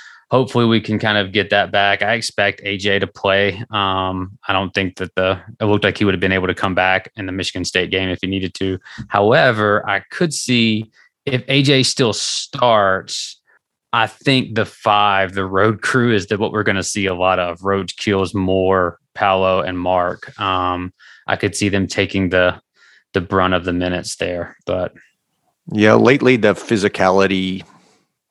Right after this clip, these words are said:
Speaker 2: and speed has just seemed a little too much for A J, just in the last couple of weeks. I think as competition has ramped up, you know, he's really not been able to make the same impact.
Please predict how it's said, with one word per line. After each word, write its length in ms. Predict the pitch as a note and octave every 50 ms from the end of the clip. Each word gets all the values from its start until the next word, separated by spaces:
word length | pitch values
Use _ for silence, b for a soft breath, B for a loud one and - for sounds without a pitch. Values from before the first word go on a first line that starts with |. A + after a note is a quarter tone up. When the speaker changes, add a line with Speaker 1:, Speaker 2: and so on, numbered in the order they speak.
| _ _ _ _
Speaker 2:
and 240 | F#2+ F#2+ F#2 F2+ -
speed 480 | - - - - G2+ G2+ G2+ G2+ G2
has 100 | F#2 F2+
just 220 | - G2 F2 - -
seemed 260 | - G#2 F#2+ G2 F#2+
a 60 | F2
little 260 | F2+ F2+ G2 G2 F#2
too 200 | - - - F#2+ F2
much 220 | F2+ E2+ F2 -
for 180 | - - F#2 F#2
A 120 | F#2 G2
J, 400 | F2 G2+ G2 G2 F#2+ F#2+ F2+ - _ _ _ _ _ _ _ _ _ _ _
just 180 | - F#2+ -
in 80 | G2+ F#2+
the 60 | F2+
last 320 | F2+ F2+ F2 E2+ - - -
couple 260 | G2+ F#2+ - F#2 E2+
of 60 | E2
weeks. 360 | E2 F2 F2 F2 - - -
I 60 | F#2
think 300 | E2+ - F2+ F2 F2 -
as 260 | F2+ F2+ F#2 F2 - -
competition 580 | - F#2+ F#2+ F#2 - F2 - - - G2 F2+
has 140 | F2 E2 -
ramped 360 | F#2 E2 E2+ E2 E2+ - -
up, 420 | D#2 D#2 F2 - - - - _ _ _ _ _ _ _ _ _ _ _ _ _ -
you 80 | F#2+
know, 100 | F2+ F2+
he's 180 | F#2 G2 E2 D#2+
really 240 | F#2+ G2 F#2+ F#2 F2
not 280 | F2+ F2+ F2 F2 E2+
been 120 | - F2+ F2
able 180 | E2+ - F#2
to 60 | F2
make 180 | E2+ F2 F2 -
the 60 | -
same 280 | - - F#2+ F2 E2+ -
impact. 560 | - F2 E2 - F2+ F2 E2+ E2+ E2 - -